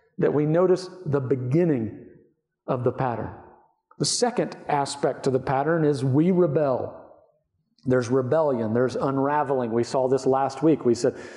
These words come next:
under Solomon, it looks like all the promises are aligning. It looks like the kingdom of God's about to be established.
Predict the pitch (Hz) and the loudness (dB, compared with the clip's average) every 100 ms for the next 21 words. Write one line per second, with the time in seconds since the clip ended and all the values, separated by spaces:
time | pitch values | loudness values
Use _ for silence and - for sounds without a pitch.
0 | - 135 135 135 - 156 156 147 123 - | -8 -4 0 0 0 -2 0 0 -2 -4
1 | - 165 147 165 151 131 135 123 117 143 | -4 0 2 0 -2 -2 0 0 -2 -2
2 | 160 170 165 135 120 113 117 156 160 160 | -2 0 0 0 2 2 2 2 0 0
3 | - - 117 160 165 156 - - 165 170 | -4 -2 0 0 0 -2 -2 -2 0 0
4 | 147 120 151 156 135 131 127 120 113 - | 0 0 0 0 0 -2 0 0 0 0
5 | 165 160 160 160 | 0 2 2 0